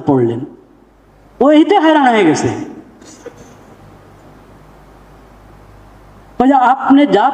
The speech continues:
পড়লেন, ওটার ভাষার যে অলংকার, ওটার যে গভীরতা, এটা তো সমুদ্র। আর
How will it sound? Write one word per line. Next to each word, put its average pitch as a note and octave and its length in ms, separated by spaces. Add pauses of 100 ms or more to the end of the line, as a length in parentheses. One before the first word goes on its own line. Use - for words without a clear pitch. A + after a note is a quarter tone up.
পড়লেন, C#4 580 (800)
ওটার C4 440 (420)
ভাষার C4+ 460
যে D#4 120
অলংকার, D4 880 (600)
ওটার C#4+ 300
যে D4 200
গভীরতা, A#3+ 680 (840)
এটা C#4 180
তো F4 120
সমুদ্র। E4 400 (4000)
আর D4+ 200